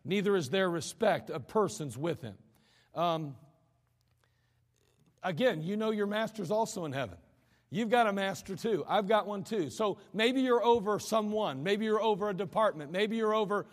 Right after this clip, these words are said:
just a whole classroom of kids. It doesn't matter. You need to always remember and never forget that you have a master too.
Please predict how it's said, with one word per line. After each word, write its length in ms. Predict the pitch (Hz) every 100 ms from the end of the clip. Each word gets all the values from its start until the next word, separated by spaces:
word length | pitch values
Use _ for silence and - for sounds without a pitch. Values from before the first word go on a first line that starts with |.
| - _
just 240 | 208 - -
a 100 | 196
whole 180 | 226 214
classroom 640 | - 214 214 - 226 208
of 120 | 185
kids. 380 | - 214 135 - - - -
It 60 | 196
doesn't 160 | 226
matter. 260 | 220 185 131 -
You 160 | 151 247
need 160 | 269
to 60 | 233
always 440 | 247 233 277 190
remember 460 | 226 226 254 208 185
and 100 | 180
never 240 | 208 233
forget 540 | - 214 196 220 175 - - -
that 140 | 156 - - -
you 160 | 247
have 140 | 254 180
a 60 |
master 460 | 175 170 - - 175
too. 300 | 254 196